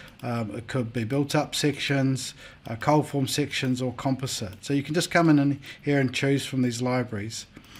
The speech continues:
Uh, when you do look at the seal sections, you've got different sections in here. You have the Indian libraries with things like junior beams and so on. Uh, you can choose at your fingertips.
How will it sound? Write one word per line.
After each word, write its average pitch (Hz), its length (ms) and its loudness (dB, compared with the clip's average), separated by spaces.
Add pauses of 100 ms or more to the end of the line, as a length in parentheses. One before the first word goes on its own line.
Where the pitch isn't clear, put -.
(240)
Uh, 139 100 2
when 175 140 6
you 175 80 6
do 185 160 10
look 175 160 8
at 170 80 -4
the 135 80 -6
seal 160 300 6
sections, 151 580 2
you've 135 100 0
got 139 200 -2
different 123 280 -2
sections 151 460 2
in 147 100 2
here. 143 360 4 (220)
You 113 100 -2
have 117 100 -2
the 131 100 2
Indian 135 320 4
libraries 131 720 4
with 113 100 -4
things 120 280 -4
like 120 180 -6
junior 123 320 0
beams 123 640 0 (360)
and 120 160 -2
so 127 200 2
on. 127 280 2 (220)
Uh, 120 240 -6
you 131 120 -4
can 113 180 -4
choose 123 340 2
at 127 140 -4
your 123 220 -2
fingertips. 120 800 -6